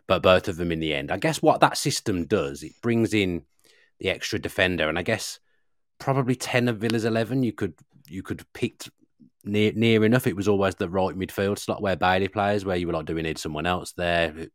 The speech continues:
who's gonna play in that position?" It kinda took away. Ironically, Bailey scored two goals in the, in, in, in the leaders' game, but it kinda took away, not a problem, but took away that aspect of the, the team chat of how Villa were gonna, were gonna line up. I just thought it meant Diaby and McGinn could play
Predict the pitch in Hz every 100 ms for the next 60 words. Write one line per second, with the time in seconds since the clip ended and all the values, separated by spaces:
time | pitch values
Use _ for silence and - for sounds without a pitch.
0 | - 87 80 80 71 92 82 71 73 82
1 | 80 90 90 - 87 - 131 120 113 -
2 | 87 90 123 - _ _ _ _ _ _
3 | 113 117 143 - 82 90 90 85 98 92
4 | - 95 113 117 117 107 104 104 104 101
5 | 101 98 95 95 95 90 87 107 98 -
6 | 127 113 110 101 98 92 - - - _
7 | _ 123 110 - - 101 80 78 78 -
8 | 104 92 90 85 76 82 - 80 - 76
9 | 82 78 - - - 95 87 85 80 76
10 | 82 82 80 80 78 80 80 85 85 90
11 | 82 85 80 78 87 85 - _ - _
12 | _ _ - 101 - 120 104 101 87 71
13 | 92 101 95 98 92 80 98 95 98 -
14 | 95 92